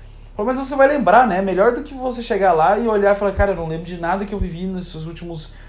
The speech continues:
anos, porque quando você fica velho, sua memória vai indo embora, né?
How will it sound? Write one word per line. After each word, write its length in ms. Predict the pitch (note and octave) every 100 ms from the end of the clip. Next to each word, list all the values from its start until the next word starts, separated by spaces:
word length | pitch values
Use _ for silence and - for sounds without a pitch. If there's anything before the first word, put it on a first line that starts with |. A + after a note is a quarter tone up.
| - -
anos, 380 | D3+ G3 G3+ G3+
porque 840 | F3+ F3 F3+ E3+ F3 E3+ E3+ A#2 F#2+ - - -
quando 120 | E3
você 80 | B2
fica 140 | B2
velho, 200 | A#2+ A2+
sua 160 | B2 D#3
memória 240 | D3+ D#3
vai 100 | D#3
indo 80 | F3+
embora, 320 | F3+ D#3+ E3+
né? 140 | A#2+